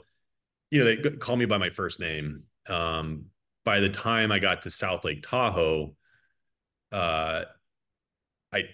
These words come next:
my wife says I have, like, a resting bitch face. Like, I, if, if I'm not smiling, she says I look angry.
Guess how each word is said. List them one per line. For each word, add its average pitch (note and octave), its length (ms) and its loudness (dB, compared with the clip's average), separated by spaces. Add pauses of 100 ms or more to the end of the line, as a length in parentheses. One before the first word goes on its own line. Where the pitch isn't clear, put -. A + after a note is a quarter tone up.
(140)
my A2 200 0
wife G2 320 4
says G2 180 2
I E2 80 4
have, F2 140 0
like, E2 100 -2
a E2 80 -2
resting E2+ 460 -2
bitch E2 180 -4
face. C#2 320 -4
Like, D#2 120 -2
I, D#2 80 -2 (680)
if, G2 180 -4
if G#2 140 -2
I'm A2+ 160 4
not A#2 180 2
smiling, G2 460 0
she F#2+ 180 -2
says E2+ 240 -2
I D#2+ 60 -2
look D#2+ 220 -4
angry. D2 480 -8